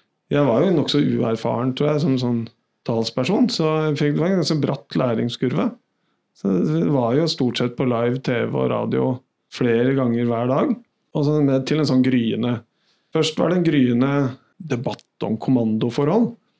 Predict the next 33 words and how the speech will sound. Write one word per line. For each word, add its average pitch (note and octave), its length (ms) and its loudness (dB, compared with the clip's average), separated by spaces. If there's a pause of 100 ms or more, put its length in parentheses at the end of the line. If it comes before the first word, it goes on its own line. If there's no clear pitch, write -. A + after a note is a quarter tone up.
(300)
og D3+ 360 2
noen D3+ 240 2
ganger C3 160 2
så D#3 100 0
er C#3 80 2
det C#3+ 120 -2
deilig A#2+ 260 2
å B2+ 80 2
være B2+ 260 2
langt C3+ 460 0
vekke B2+ 340 -4
fra B2+ 220 -2
den, B2+ 240 2
liksom, B2 260 0
politiske B2 560 -2
debatten B2+ 480 -4
og B2+ 160 0
hva B2+ 160 0
som C3 160 0
rører A#2 240 0
seg B2 220 -4
her A#2+ 160 0
hjemme, C3+ 240 0
fordi D3 160 0
jeg C3+ 140 -2 (260)
hadde A2 160 -4
ikke A#2+ 180 -2
helt A2 300 -2
fått C3 180 -4
med A2+ 140 -2
meg B2 240 0
hvor B2+ 240 0 (600)
stor C#3 440 0